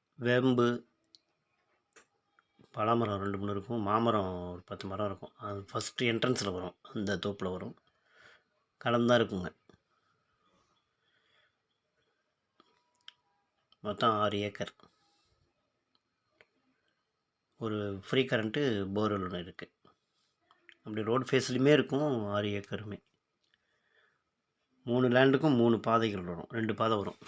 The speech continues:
பொது பாதையில தான் இருக்கும். என்ட்ரன்ஸ் பிரச்சனை கிடையாது. நெடார் மெயின் ரோட்லேருந்து, கும்பகோணம் தஞ்சாவூர் மெயின் ரோட்லேருந்து கரெக்டா ஒரு கிலோமீட்டர் உள்ள வரணுங்க. கட் ரோடு தான். கிராமத்துக்கு போற ரோடு அது.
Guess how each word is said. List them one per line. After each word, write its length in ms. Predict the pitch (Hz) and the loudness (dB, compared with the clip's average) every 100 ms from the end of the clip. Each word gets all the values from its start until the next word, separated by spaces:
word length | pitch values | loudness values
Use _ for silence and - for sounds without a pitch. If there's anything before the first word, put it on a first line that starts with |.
| - - | -16 -8
பொது 200 | 113 110 | -2 0
பாதையில 320 | 107 104 98 | 0 -2 -2
தான் 100 | 104 | -4
இருக்கும். 400 | 101 - 151 214 - - - _ _ - - _ - | -6 -8 -12 -14 -20 -20 -20 _ _ -20 -20 _ -8
என்ட்ரன்ஸ் 420 | 107 110 117 107 | -6 -2 -2 -4
பிரச்சனை 380 | 104 95 107 98 | -8 -8 -6 -6
கிடையாது. 400 | 92 92 117 - - - - _ _ _ _ _ _ _ _ _ _ _ _ _ _ _ _ - _ - | -8 -10 -14 -18 -20 -20 -20 _ _ _ _ _ _ _ _ _ _ _ _ _ _ _ _ -20 _ -8
நெடார் 320 | 110 110 123 | -2 2 4
மெயின் 220 | 110 120 | 4 2
ரோட்லேருந்து, 760 | 117 110 117 123 127 110 98 95 | 2 2 2 0 0 0 0 -4
கும்பகோணம் 380 | 120 120 - 110 | 0 2 2 2
தஞ்சாவூர் 360 | 107 107 104 | 0 0 0
மெயின் 200 | 104 113 | -2 0
ரோட்லேருந்து 380 | 113 104 120 143 | 0 -2 -2 -4
கரெக்டா 320 | 110 95 110 | -8 -6 -2
ஒரு 160 | 101 101 | -2 -2
கிலோமீட்டர் 380 | 104 104 101 92 | -4 -4 -4 -8
உள்ள 200 | 87 90 | -10 -10
வரணுங்க. 340 | 87 90 85 _ _ _ _ _ _ _ _ _ _ _ _ _ | -12 -16 -20 _ _ _ _ _ _ _ _ _ _ _ _ _
கட் 180 | - 95 | -18 -12
ரோடு 180 | 113 107 | -6 -4
தான். 200 | 123 - _ _ _ _ _ _ _ _ _ _ _ _ _ 110 | -4 -6 _ _ _ _ _ _ _ _ _ _ _ _ _ -12
கிராமத்துக்கு 500 | 101 107 107 101 95 | -6 -2 -2 -4 -8
போற 100 | 92 | -10
ரோடு 160 | 92 95 | -8 -8
அது. 260 | 85 - | -8 -12